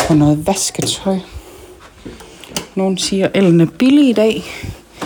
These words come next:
Det følger jeg overhovedet ikke med i. Jeg kan se, der er nogen, der har lagt en trøje her. Ja.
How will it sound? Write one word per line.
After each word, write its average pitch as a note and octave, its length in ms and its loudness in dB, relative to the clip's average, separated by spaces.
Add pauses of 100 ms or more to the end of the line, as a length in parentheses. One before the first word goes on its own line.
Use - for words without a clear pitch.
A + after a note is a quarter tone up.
(680)
Det F#3 120 0
følger D3+ 340 0
jeg C#3 220 2
overhovedet D3+ 600 2
ikke D3+ 140 -2
med C#3 240 4
i. C3 80 0 (1600)
Jeg F#3+ 120 2
kan - 100 -12
se, G3+ 260 0
der E3+ 100 -4
er D#3+ 260 0
nogen, F#3 280 2
der F#3+ 60 0
har D#3+ 140 2
lagt - 320 0 (120)
en E3 140 0
trøje F#3+ 340 0
her. B3 220 -2 (1300)
Ja. G#3+ 80 -6